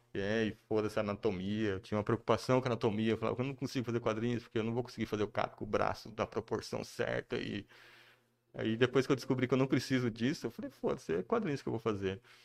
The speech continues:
Mas pensando pra mim, né? Não pensando em um dia ser quadrinista. E aí eu comecei a fazer uns desenhos, testes assim, fui gostando e fui fazendo no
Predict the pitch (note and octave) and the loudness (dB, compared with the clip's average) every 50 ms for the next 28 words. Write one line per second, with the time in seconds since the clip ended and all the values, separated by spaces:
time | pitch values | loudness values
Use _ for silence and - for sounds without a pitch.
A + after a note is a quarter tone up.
0 | - - _ _ _ _ _ _ _ - B2 C3+ C#3+ D3 C3+ D#3 D#3 - - E3+ | -20 -20 _ _ _ _ _ _ _ 6 6 6 6 2 -6 -8 -6 0 2 2
1 | D#3 - E3+ D#3+ - F3+ F3+ F3 D3+ D3+ C3+ A#2+ A#2+ A2+ A2+ A2+ - C3 B2+ - | 4 4 2 2 4 4 4 4 4 2 2 2 2 0 -2 -2 -4 -4 -4 0
2 | - A2+ A2 A2 A2 A2 G2+ G2 G2+ G#2 G2 - G2 G2 - G2 G#2 G2+ F#2+ F#2+ | 0 0 0 0 0 -2 -2 -2 -2 -4 -2 -4 -4 -4 -4 -4 -4 -4 -6 -8
3 | F#2 E2+ - - - - _ _ _ _ _ _ _ _ _ _ _ _ - A#2+ | -10 -12 -14 -18 -20 -20 _ _ _ _ _ _ _ _ _ _ _ _ 4 6
4 | A#2+ C3 B2+ - D#3+ D#3+ D#3 - - E3 - F3 D3+ D#3 D#3+ D#3 - - C#3 C#3+ | 6 6 6 6 4 2 4 4 2 2 4 4 4 4 2 2 2 4 2 2
5 | B2 A#2 B2 C#3+ D3 D3+ D3+ C#3 - - - - C3 C3 C#3 C3+ - - B2+ - | 4 2 2 2 4 2 2 0 -2 -2 2 6 6 6 6 4 0 -4 -6 -6
6 | - - D3 D#3 E3 E3+ - - D#3+ D#3 D3+ D3 C3+ - - - D#3+ E3+ F3 D#3+ | -4 -4 -2 -2 -2 -4 -4 -4 -4 0 0 0 0 0 0 2 4 4 4 2
7 | C#3 - - C3+ B2 D3+ C3+ B2+ C3+ C#3+ C#3 C3 B2 | 0 -4 -6 -4 0 0 0 2 2 0 0 0 -2